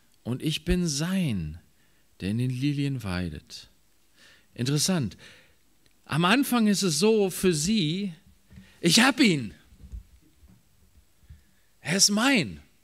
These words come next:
Und ich bin sein. Sie ist so begeistert davon, dass sie ihn gefunden hat.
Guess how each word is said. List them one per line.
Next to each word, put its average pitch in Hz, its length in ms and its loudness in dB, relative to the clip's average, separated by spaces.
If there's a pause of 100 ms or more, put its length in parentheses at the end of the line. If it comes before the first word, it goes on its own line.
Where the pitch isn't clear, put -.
(1500)
Und 80 100 -14
ich 85 120 -10
bin 120 140 -6
sein. 127 300 -6 (3750)
Sie 139 120 -4
ist 151 100 2
so 202 100 0
begeistert 180 580 -4
davon, 123 300 -8
dass 131 160 -6
sie 160 60 -8
ihn 175 160 -4
gefunden 160 520 -6
hat. 82 260 -10